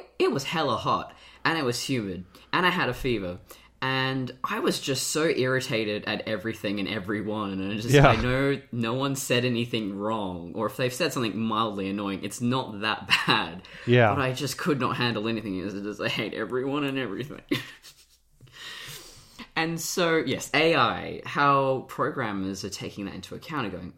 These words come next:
Speaker 1: "Oh, you might actually not be able to make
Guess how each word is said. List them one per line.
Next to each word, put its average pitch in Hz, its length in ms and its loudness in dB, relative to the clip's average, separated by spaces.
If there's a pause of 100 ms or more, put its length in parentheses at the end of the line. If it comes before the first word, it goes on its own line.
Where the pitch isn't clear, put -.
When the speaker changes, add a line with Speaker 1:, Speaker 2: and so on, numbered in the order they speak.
Speaker 1:
"Oh, 117 380 -6 (680)
you 151 260 -2
might 180 260 -2
actually 127 460 -4
not 113 320 -4
be 110 140 -4
able 101 220 -2
to - 180 -12
make 98 600 -8